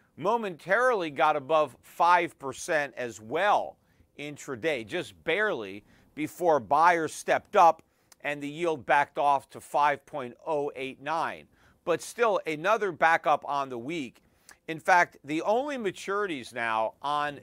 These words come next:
the yield curve that are below five percent are the five-year and the ten-year.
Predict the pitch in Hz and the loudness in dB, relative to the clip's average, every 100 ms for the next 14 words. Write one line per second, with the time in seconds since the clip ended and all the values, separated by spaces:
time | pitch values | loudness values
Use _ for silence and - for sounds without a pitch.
0 | 123 135 131 127 143 165 202 - 147 107 | -12 -10 -10 -12 -10 -6 -6 -4 -6 -6
1 | 78 - _ _ _ _ _ _ _ 104 | -8 -16 _ _ _ _ _ _ _ 0
2 | 151 160 120 143 143 196 254 175 170 131 | 2 2 -2 -6 2 4 4 2 2 2
3 | 113 113 110 - 98 104 _ _ _ _ | -2 -12 -12 -8 -8 -10 _ _ _ _
4 | _ 143 147 143 135 - 139 - 170 165 | _ 2 4 4 0 -6 -6 2 6 6
5 | 143 156 156 - _ _ - 143 131 117 | 2 -4 -4 -6 _ _ -6 -4 -6 -8
6 | - 170 156 107 - | -6 -4 -6 -10 -14